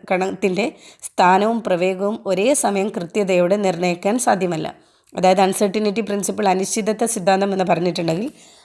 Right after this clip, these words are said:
അതിവേഗം ചലിക്കുന്ന വസ്തുക്കൾക്ക് അല്ലെങ്കിൽ സബാറ്റോമിക കണങ്ങൾക്ക് ഒരേ സമയം അതിൻ്റെ കണികയുടെ സ്ഥാനവും പ്രവേഗവും നിർണ്ണയിക്കാൻ സാധ്യമല്ല. ഇതാണ് അൺസർട്ടിനിറ്റി പ്രിൻസിപ്പിൾ അല്ലെങ്കിൽ അനിശ്ചിതത്വ സ്വഭാവം എന്ന് പറയുന്നത്. അതായത്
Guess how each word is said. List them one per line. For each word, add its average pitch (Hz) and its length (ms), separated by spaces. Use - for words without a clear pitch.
അതിവേഗം 254 540
ചലിക്കുന്ന 214 400
വസ്തുക്കൾക്ക് 202 500
അല്ലെങ്കിൽ 190 320
സബാറ്റോമിക 208 520
കണങ്ങൾക്ക് 180 540
ഒരേ 214 180
സമയം 202 280
അതിൻ്റെ 202 280
കണികയുടെ 190 500
സ്ഥാനവും 202 520
പ്രവേഗവും 190 560
നിർണ്ണയിക്കാൻ 180 440
സാധ്യമല്ല. 175 520
ഇതാണ് 196 280
അൺസർട്ടിനിറ്റി 196 580
പ്രിൻസിപ്പിൾ 196 500
അല്ലെങ്കിൽ 190 280
അനിശ്ചിതത്വ 233 580
സ്വഭാവം 220 340
എന്ന് 214 140
പറയുന്നത്. 160 380
അതായത് 214 260